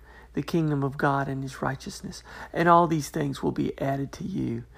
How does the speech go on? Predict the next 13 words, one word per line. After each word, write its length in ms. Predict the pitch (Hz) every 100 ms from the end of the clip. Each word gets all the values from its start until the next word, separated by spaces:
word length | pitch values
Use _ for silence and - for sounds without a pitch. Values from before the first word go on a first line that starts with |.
| - - -
Therefore, 520 | - 185 202 - 214 196
don't 260 | 233 233
be 200 | 208 208 -
anxious 520 | 208 226 - 165 -
about 340 | 151 156 151
tomorrow, 540 | 147 151 147 143 139 127 - - -
for 160 | - 190
tomorrow 640 | 185 190 208 269 208 156 - - - - - - -
will 120 | 165
be 180 | 165 160
anxious 420 | 165 170 - 147
for 240 | - 160
itself. 640 | 151 - - 180 170 180